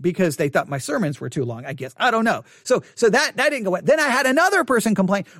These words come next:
"We don't spend enough time together. We don't hang out enough." We, in other words, "Hey, maybe things would be more effectual may-, maybe th-, if we spent more time together." So I said, "Okay, every Monday night, I'll come to the church, open the door, and just sit here, and anybody can come and we can just hang out.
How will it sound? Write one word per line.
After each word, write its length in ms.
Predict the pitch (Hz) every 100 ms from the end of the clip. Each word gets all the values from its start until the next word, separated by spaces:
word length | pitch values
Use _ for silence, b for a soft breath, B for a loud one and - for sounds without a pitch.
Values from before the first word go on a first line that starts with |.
| 196
"We 120 | 320
don't 200 | 370 320
spend 400 | - - 311 330
enough 380 | 285 262 277 -
time 340 | 202 247 240
together. 420 | 208 175 233 170
We 160 | 135 302
don't 220 | 320 220
hang 240 | 185 269
out 220 | 262 262 214
enough." 360 | 170 123 - 185
We, 80 |
in 240 | 185 - 262
other 160 | 294
words, 180 | 285 233 - B
"Hey, 260 | 294 208 135 -
maybe 320 | 302 330 269
things 280 | 285 285 220
would 120 | 214
be 120 | 240
more 240 | 226 240 -
effectual 680 | 175 - 277 277 - 196 175
may-, 200 | 202 247
maybe 180 | 240 -
th-, 140 | 247
if 120 | 196
we 100 | 226
spent 300 | 208 - 311
more 160 | 240 233
time 160 | 269 233
together." 180 | 175
So 140 | 160 208
I 80 | 208
said, 140 | 226
"Okay, 260 | 247 247 156
every 320 | 233 220 269
Monday 400 | 247 285 302 320
night, 340 | 359 359 220 _ b b -
I'll 200 | 226 226
come 240 | 233 233
to 80 | 220
the 120 | 208
church, 440 | - 294 320 - -
open 360 | 262 269 233
the 80 | 214
door, 280 | 175 285 285
and 140 | 226
just 160 | 226 214 -
sit 180 | 349
here, 160 | 285 254
and 160 | 202 220
anybody 440 | 330 370 302 277
can 120 | 240
come 140 | 247 277
and 100 | 240
we 100 | 262
can 140 | 262
just 160 | 262 240
hang 240 | 262 262
out. 220 | 240 165